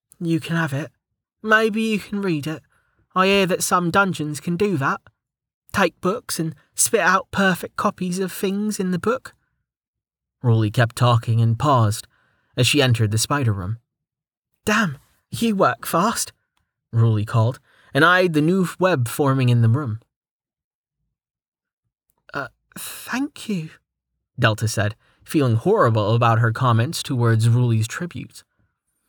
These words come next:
Ruli didn't hear her, but she moved on. She readied her knife and then stopped as she saw the mushy hadn't returned. "Sorry about that. Hope that monster doesn't set you too far back,"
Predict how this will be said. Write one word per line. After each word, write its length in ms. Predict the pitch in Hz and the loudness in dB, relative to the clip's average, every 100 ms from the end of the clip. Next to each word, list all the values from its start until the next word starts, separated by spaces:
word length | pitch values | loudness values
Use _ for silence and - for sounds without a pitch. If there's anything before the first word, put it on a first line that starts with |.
| _ 247 | _ -6
Ruli 380 | 247 226 202 | 0 0 2
didn't 240 | 165 156 139 | 2 0 0
hear 280 | 170 156 107 | 2 4 2
her, 260 | 95 127 _ _ _ - | 0 -6 _ _ _ -14
but 440 | 156 151 147 143 | -2 2 4 2
she 260 | - - 139 | -4 -4 0
moved 280 | 120 104 107 | 0 0 -6
on. 260 | 92 - _ _ _ _ _ _ _ _ _ _ _ _ | -10 -14 _ _ _ _ _ _ _ _ _ _ _ _
She 160 | - 175 | -2 2
readied 320 | 175 170 156 | 2 2 0
her 100 | 156 | 2
knife 420 | 143 123 117 - | 2 0 -4 -6
and 160 | 127 143 | -2 0
then 280 | 147 151 | 0 0
stopped 500 | 147 - 175 - - | -4 -2 -2 -2 -6
as 100 | 123 | -4
she 120 | 113 123 | -2 0
saw 300 | - 127 127 | 2 4 4
the 120 | 123 | 4
mushy 440 | 170 - - 101 | 2 -2 -6 -2
hadn't 300 | 113 113 107 | 0 0 0
returned. 460 | 85 - 139 90 110 _ _ _ _ _ _ _ _ _ _ _ _ _ _ _ | -6 -6 -6 -6 -10 _ _ _ _ _ _ _ _ _ _ _ _ _ _ _
"Sorry 400 | - - 185 165 | -6 -2 0 -2
about 260 | 160 160 - | -2 -4 0
that. 220 | 196 - _ _ _ _ _ - | -2 -2 _ _ _ _ _ -2
Hope 180 | 220 185 | -2 2
that 200 | 196 - | 0 2
monster 400 | 196 202 - 151 | 0 0 -4 -2
doesn't 320 | 170 - 165 | -2 -4 -4
set 200 | - 185 | -2 -2
you 80 | 175 | -2
too 240 | 175 208 | -2 -2
far 280 | 170 160 147 | -2 -2 -2
back," 360 | 143 190 - | 0 -4 -4